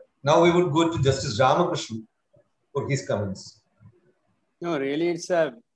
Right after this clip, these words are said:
Speaker 2: a, what do you call, whenever Anil Malhotra comes,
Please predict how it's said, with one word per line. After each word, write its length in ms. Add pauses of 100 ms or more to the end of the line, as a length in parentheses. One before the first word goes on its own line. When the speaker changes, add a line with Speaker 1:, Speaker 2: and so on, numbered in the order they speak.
(1120)
Speaker 2:
a, 160 (180)
what 120
do 60
you 80
call, 300 (640)
whenever 340
Anil 340
Malhotra 640
comes, 500